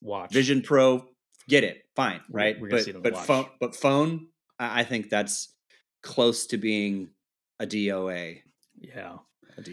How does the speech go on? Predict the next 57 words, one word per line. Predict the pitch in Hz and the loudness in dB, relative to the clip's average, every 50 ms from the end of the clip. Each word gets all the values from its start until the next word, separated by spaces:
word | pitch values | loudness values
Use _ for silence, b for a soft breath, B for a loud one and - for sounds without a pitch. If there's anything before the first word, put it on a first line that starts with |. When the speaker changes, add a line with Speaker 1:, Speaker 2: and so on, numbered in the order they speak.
| - | -4
Speaker 2:
D | - 156 | -2 0
O | 170 | 0
A. | 170 - | 0 2
Speaker 1:
there | 160 160 | 2 2
was | 165 139 139 | 2 0 0
one | 160 185 202 | 0 0 0
other | 196 180 165 | 2 2 0
thing | 143 - 151 143 | 2 2 2 2
that | 135 117 104 - | 2 2 0 0
stood | - - 117 | -2 -2 0
out | 107 110 107 - | 0 0 -2 -4
for | - 107 | -8 -8
me, | 104 92 90 90 - _ _ _ - | -8 -8 -8 -10 -14 _ _ _ -10
um, | 107 98 92 90 104 - - _ _ | -10 -8 -8 -10 -12 -14 -18 _ _
about | - 107 98 98 95 - | -10 -8 -8 -8 -8 -8
that | 98 95 | -10 -8
press | - 110 101 - | -6 -6 -6 -6
release, | 104 95 87 - | -8 -10 -10 -10
and | - - - | -14 -16 -12
I | - 120 123 | -6 -4 -2
actually, | 123 - - 123 110 104 - _ _ _ | -2 -2 -2 -2 -4 -4 -8 _ _ _
somebody | - - 156 147 127 | -4 -2 0 0 0
pointed | 110 - - 123 107 104 107 | -2 -2 -2 -2 -2 0 -2
out | 110 113 | -2 -2
to | - 117 | -4 -8
me | |
in | 101 | -10
the | 95 - | -10 -12
comments | - - 113 107 107 101 - - | -14 -10 -8 -8 -8 -8 -8 -12
of | 98 | -14
my | 92 95 | -12 -10
own | 98 98 90 | -10 -10 -10
blog | 90 95 90 92 - | -10 -10 -12 -10 -10
post | - 92 90 - - | -10 -12 -12 -12 -14
on | 95 98 | -16 -14
it | 92 - - | -14 -14 -12
was, | - 95 90 87 85 - b b b b b b b b b b b _ _ _ _ | -10 -10 -10 -10 -10 -12 b b b b b b b b b b b _ _ _ _
they | - 113 101 - _ _ | -2 -2 -2 -4 _ _
pointed | - - 151 135 131 | -2 0 2 4 4
out | 131 - | 2 2
that | - | -2
the | - 117 | -6 -6
press | - - 175 170 - - | -4 -4 -4 -2 -2 -2
release | 143 123 113 - - | -2 -2 0 0 0
says | - 113 107 104 95 90 | 0 2 0 0 -2 -4
modems | - 117 120 131 131 147 139 131 123 110 - - _ - | -6 0 2 4 4 6 6 4 2 0 -2 -8 _ -6
and | 120 117 120 117 117 110 - | -4 -2 0 0 -2 -2 -4
R | - 107 101 - | -6 -6 -4 -2
F. | - 110 90 - - - - - _ _ _ _ _ _ _ _ _ _ _ _ _ _ - - | -2 -4 -4 -6 -10 -20 -20 -20 _ _ _ _ _ _ _ _ _ _ _ _ _ _ -14 -8
And | - 107 | -6 -4
I | 98 110 | -4 -4
Speaker 2:
Yes. | 104 - | -2 -2
Speaker 1:
don't | - 147 170 165 - | 0 0 0 0 -2
think | 175 151 123 | -2 -2 0
the | 131 123 | 0 -2
original | 120 117 127 143 135 143 127 117 | 0 0 -2 -2 0 0 0 0
agreement | 107 117 123 123 120 117 110 107 | 0 -2 -2 0 0 0 -2 -2